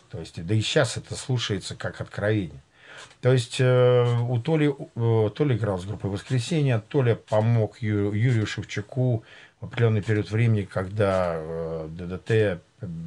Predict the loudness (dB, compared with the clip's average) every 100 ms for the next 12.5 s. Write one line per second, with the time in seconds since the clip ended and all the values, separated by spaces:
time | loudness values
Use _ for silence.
0 | -10 -8 -6 -6 -6 -6 -4 -4 -4 -4
1 | -2 0 0 -2 -10 -10 -8 -8 -8 -8
2 | -2 0 0 -2 -2 -2 0 -4 -4 -6
3 | -10 -16 -20 -20 -20 -20 -20 -20 -20 -20
4 | -20 -20 _ -2 4 6 6 4 2 0
5 | -2 2 0 2 0 0 -2 4 6 6
6 | 4 0 -4 -6 0 2 4 2 0 -4
7 | -6 -2 0 0 2 0 2 2 4 2
8 | 2 2 2 4 0 -2 -6 -6 -4 -4
9 | -2 -2 -2 -4 -4 -4 0 0 0 -2
10 | -8 _ -12 -4 -2 -2 -4 -4 -6 -4
11 | -2 -2 0 -2 -6 -4 -2 -2 -4 -8
12 | -10 -8 -10 -10